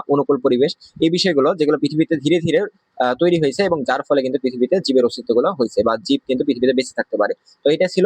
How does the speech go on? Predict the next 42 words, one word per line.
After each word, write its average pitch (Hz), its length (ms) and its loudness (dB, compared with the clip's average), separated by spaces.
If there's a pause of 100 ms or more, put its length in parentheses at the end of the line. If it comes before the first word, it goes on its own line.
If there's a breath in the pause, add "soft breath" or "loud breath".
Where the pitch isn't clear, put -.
সবচেয়ে 160 360 -6
গুরুত্বপূর্ণ 165 320 2 (100)
টপিক 160 200 -2
যে 156 80 -2
পৃথিবীতে 160 380 0 (120)
আসলে 139 300 0
কি, 156 200 -10
কেন 151 180 0
প্রাণীর 147 300 0
অস্তিত্ব - 220 -6 (120)
আছে, - 140 -4 (280)
সৌরজগতে 156 400 0
এতগুলো 147 280 0
গ্রহ 139 180 0
থাকার 160 300 -2
পরেও 139 200 2
কেন 139 180 -2 (300)
পৃথিবীতে 147 400 0 (360)
আমরা 139 220 0
মানব 139 280 -2
জাতি 135 240 0
বা 131 140 2
বিভিন্ন 127 280 -2
প্রাণীর 127 260 0
অস্তিত্ব 123 260 -2
রয়েছে, 123 260 0 (120)
এই 143 120 2
বিষয়টার 127 360 -2 (320)
সবচেয়ে 147 260 -2
গুরুত্বপূর্ণ 143 420 0
উত্তর। - 240 0 (240)
এই 160 120 2
টাইপের 190 320 0
সাধারণতভাবে 170 460 0
তোমাদের, 151 320 2 (160)
আহ, 127 300 2
সৃজনশীল 170 360 0
প্রশ্নে 151 340 0
দেখবে 135 160 2 (100)
গ 135 120 4
নম্বর, 131 280 0 (380)
আহ, 123 180 0